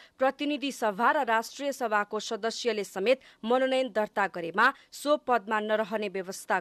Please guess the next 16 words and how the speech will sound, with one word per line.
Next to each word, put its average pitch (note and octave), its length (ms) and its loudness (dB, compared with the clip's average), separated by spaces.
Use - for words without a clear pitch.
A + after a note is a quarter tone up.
गरेको - 300 -8
हो। A3 280 2
त्यस्ता E4+ 360 2
जनप्रतिनिधिहरू A3 1040 -2
समानुपातिकको C4 1000 0
बन्द A3+ 320 -2
सूचीमा A3 500 -4
रहेमा G3+ 380 -4
समेत B3+ 360 0
पदमुक्त B3 540 0
हुने G#3+ 360 0
निर्वाचन B3+ 560 0
आचार G3+ 360 -2
संहितामा G3+ 760 -2
उल्लेख F#3+ 340 -8
छ। G#3 260 0